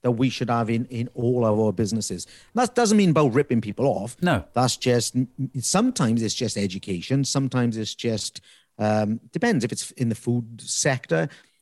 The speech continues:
Speaker 1: it's probably a bit of manipulation, but often it can be genuine help, uh, and a genuine purchase. But yeah, the mentality is, you know, what they go out with is up to us.
Speaker 2: You could almost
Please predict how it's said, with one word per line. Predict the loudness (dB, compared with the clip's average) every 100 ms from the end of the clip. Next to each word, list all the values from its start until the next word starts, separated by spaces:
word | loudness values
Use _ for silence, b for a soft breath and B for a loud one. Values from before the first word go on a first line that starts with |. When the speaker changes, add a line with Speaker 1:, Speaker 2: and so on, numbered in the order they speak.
| B
Speaker 1:
it's | -10
probably | -8 -4 2 2
a | 2
bit | 0
of | 0
manipulation, | 2 2 2 2 2 0 -2 -2
but | -4 -6 -12 _ _ -20 -20 -18 -18 -2
often | 2 2 0 0 0
it | -2
can | -2 -2
be | -2
genuine | 0 0 2 4 4 2
help, | 0 -2 -6 -10 b b b -8
uh, | -6 -4
and | -4
a |
genuine | 0 2 4 2 2
purchase. | 2 0 0 -4 -4
But | -2 -2 -4 b b b
yeah, | 0 2
the |
mentality | 4 2 2 2 2 -2 -2
is, | -2 -4 -4
you |
know, | 0
what | 2 2
they | 2
go | 2
out | 2
with | 2 0
is | 0
up | -4
to | -4 -6
us. | -6 -8
Speaker 2:
You | -4 -2
could | 0 2
almost | 4 2 0